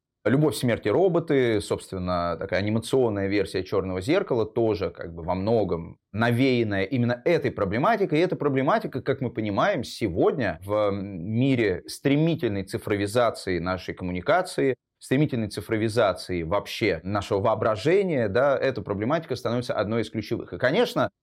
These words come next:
здесь фильм «Матрица» становится своего рода такой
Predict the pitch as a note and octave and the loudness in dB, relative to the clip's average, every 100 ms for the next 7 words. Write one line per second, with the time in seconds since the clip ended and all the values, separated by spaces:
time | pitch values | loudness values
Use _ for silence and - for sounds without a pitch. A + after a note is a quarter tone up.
0 | _ A#2 C#3 - D3 G#2+ D#3+ G3+ D3 - | _ 0 0 0 0 2 2 2 0 0
1 | B2 A#2 C3 C3+ B2+ - - C#3+ C#3+ B2+ | -2 0 0 0 -2 -2 0 2 2 2
2 | A#2+ B2 B2 | 0 2 2